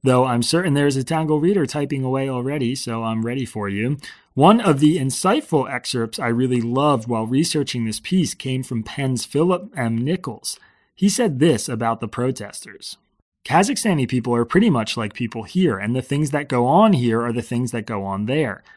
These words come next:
We don't want to look at what's going on there and say, 'Oh, we can make this simple. It's a bunch of ex-nomads who are pissed off about having to pay more for car fuel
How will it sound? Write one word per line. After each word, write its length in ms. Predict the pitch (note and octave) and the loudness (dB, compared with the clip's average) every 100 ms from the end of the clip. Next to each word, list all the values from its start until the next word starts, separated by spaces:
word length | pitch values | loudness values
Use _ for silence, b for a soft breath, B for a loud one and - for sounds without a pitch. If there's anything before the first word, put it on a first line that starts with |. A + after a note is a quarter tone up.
| b b | b b
We 80 | |
don't 320 | C3+ E3 A3 F#3 | 4 6 4 2
want 180 | D3+ D3+ | -2 0
to 100 | B2+ | 0
look 200 | A#2+ C3+ | 0 -2
at 80 | |
what's 200 | B2 A#2 | -4 -4
going 260 | - A#2+ A#2 | -2 -2 0
on 160 | A2 A2 | 0 0
there 180 | G#2+ | 0
and 120 | G#2+ G#2+ | -2 -2
say, 240 | A#2 A#2 - | -4 -4 2
'Oh, 240 | G#3 A#2+ | 4 4
we 180 | G#2 B2 | 2 0
can 180 | E3 D3+ | 0 0
make 260 | A#2+ A#2 | 0 -2
this 160 | A#2 A2 | -4 -4
simple. 480 | - D3+ C#3+ G2 F#2+ | -2 -2 -2 -6 -10
It's 220 | G#2+ - | -10 -8
a 60 | G#2 | -4
bunch 320 | A2+ A2 A2+ | -2 -2 -2
of 80 | A2 | -4
ex-nomads 880 | A#2+ A#2 C3+ C3+ C#3 B2+ A2+ A2 | -4 -2 2 4 4 4 0 0
who 100 | - | -2
are 80 | A2 | -4
pissed 320 | - B2+ - | -6 -6 -4
off 240 | B2 A#2 A#2 | 0 0 0
about 240 | A2 G#2 | -4 -4
having 260 | A2+ G#2+ G#2+ | -2 -2 -4
to 80 | G#2+ | -6
pay 260 | D3 D3 | 0 2
more 240 | C#3 A#2 A2 | 2 0 -2
for 140 | A#2 | -6
car 300 | - C#3+ D#3 | 0 4 4
fuel 380 | - A#2+ G#2+ | 2 -2 -2